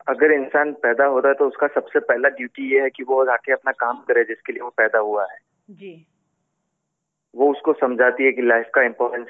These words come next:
Speaker 1: क्या है, वर्क का इंपॉर्टेंस क्या है लाइफ के अंदर।
Speaker 2: हम्म, हम्म, हम्म, हम्म, हम्म।
Speaker 1: And उसको रियलाइज होता है कि हाँ, मुझे अपना काम करना चाहिए। मतलब, उसको ये रियलाइज होता है कि जिसने उसके साथ बुरा किया,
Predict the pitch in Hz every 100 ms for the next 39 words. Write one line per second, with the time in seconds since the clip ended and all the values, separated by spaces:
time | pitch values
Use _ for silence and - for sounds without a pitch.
0 | - 113 107 104 98 101 101 123 120 -
1 | 127 117 120 113 113 - 113 107 107 104
2 | - - - 98 - _ _ _ 220 214
3 | 202 190 185 180 180 180 175 170 165 _
4 | _ _ _ _ _ - 127 127 127 143
5 | 135 135 135 131 135 127 120 123 120 120
6 | 127 120 123 120 117 117 117 107 113 110
7 | 104 98 98 101 104 104 _ _ 123 -
8 | 147 151 147 156 147 156 151 139 120 -
9 | 151 147 - 139 147 139 127 143 143 143